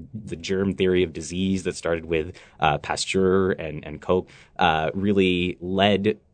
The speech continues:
to the understanding that these, you know, microscopic organisms are causing disease,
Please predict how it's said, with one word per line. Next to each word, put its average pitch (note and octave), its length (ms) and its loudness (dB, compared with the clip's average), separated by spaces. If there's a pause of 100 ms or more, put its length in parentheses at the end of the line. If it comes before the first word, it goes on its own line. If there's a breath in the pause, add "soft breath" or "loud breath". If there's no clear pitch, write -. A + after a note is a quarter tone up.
(100)
to F#2 360 2
the F2+ 160 -2
understanding F#2 600 2
that E2+ 200 -2
these, E2+ 300 -4 (540 soft breath)
you E2 80 -6
know, D#2 120 0
microscopic F#2 760 0
organisms E2+ 540 -2
are E2+ 100 -6
causing F2+ 340 0
disease, F2 480 -4